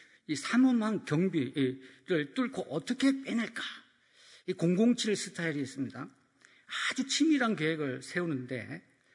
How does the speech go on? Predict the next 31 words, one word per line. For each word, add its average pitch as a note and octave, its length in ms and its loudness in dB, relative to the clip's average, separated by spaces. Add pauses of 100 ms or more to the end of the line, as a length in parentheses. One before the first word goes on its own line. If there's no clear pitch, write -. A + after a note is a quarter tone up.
(140)
미인계를 F#3 600 0
씁니다. A#2 300 -10
결국에는 A#3+ 640 4
미인계를 D#3 400 0
써가지고 C3 680 -6 (340)
적의 - 580 2
경비들 F3+ 500 2
막 C#3 220 -2
눈을 G3 280 4
홀려가지고 C3+ 840 -2 (200)
그때 C4+ 400 2
막 C#3+ 380 0
이렇게 A#2+ 360 -8 (720)
사이에 D3+ 280 0
들어가서 C3+ 580 -6 (540)
빼내오는 D3+ 420 -4
것이죠. G#2 400 -18 (760)
이 G3+ 80 -2
헐크 C4 340 6
같은 F#3+ 300 0
건 F3+ 140 2
어떻습니까? C3 440 -4
헐크는 D#3 460 -2 (1000)
도저히 A3+ 480 2
앞에 E3+ 340 -2
막 F#3 180 -4
장애물이 G3 480 2
있어서 D#3+ 320 -6
도저히 D#3 420 2
이게 D3+ 160 0
어떻게 C3+ 500 -2